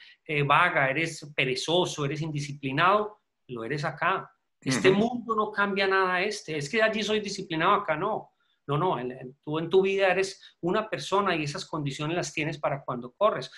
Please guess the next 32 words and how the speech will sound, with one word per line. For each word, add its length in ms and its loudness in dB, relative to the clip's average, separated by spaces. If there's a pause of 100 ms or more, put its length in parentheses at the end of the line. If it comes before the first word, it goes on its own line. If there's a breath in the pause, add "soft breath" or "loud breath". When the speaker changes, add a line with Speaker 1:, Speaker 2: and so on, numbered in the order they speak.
(100)
Speaker 1:
Solo 320 0
que 100 -2
te 120 -4
pones 320 -4
un 140 -4
casco 580 -2 (320 soft breath)
y 60 -4
actúas 500 2
de 160 2
esa 160 -2
manera, 300 -2
pero 100 -4
eres 160 -4
la 120 0
misma 340 -2
persona. 520 -6 (440 loud breath)
Entonces, 640 -2
eh, 200 2
hice 280 0
muchos 680 0
cursos 540 -6
en 100 -8
la 160 -6
parte 380 0
y 80 0
mucho 300 -4
entrenamiento 600 -2
en 40 -4
la 140 -6
parte 560 -4 (180)
de 80 -4
afuera, 560 0